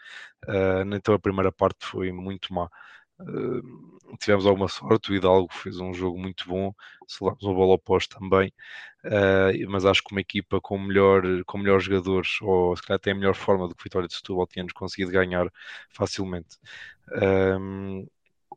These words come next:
mesmo assim, os nossos centrais têm mostrado alguma, alguma boa capacidade defensiva e temos sofrido poucos golos, felizmente.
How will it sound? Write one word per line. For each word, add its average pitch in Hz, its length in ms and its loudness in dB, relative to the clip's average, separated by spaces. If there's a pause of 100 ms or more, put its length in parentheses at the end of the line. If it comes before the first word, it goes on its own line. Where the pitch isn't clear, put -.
(520)
mesmo 107 260 -2
assim, 113 280 -2
os 104 140 0
nossos 104 280 0
centrais 101 480 2
têm 101 160 -10
mostrado 95 400 0
alguma, 98 580 -4 (480)
alguma 101 240 0
boa 98 160 2
capacidade 95 440 -2
defensiva 101 560 -2
e 87 180 -4
temos 95 240 -6
sofrido - 340 -6
poucos - 240 -6
golos, 92 240 0
felizmente. 92 640 -6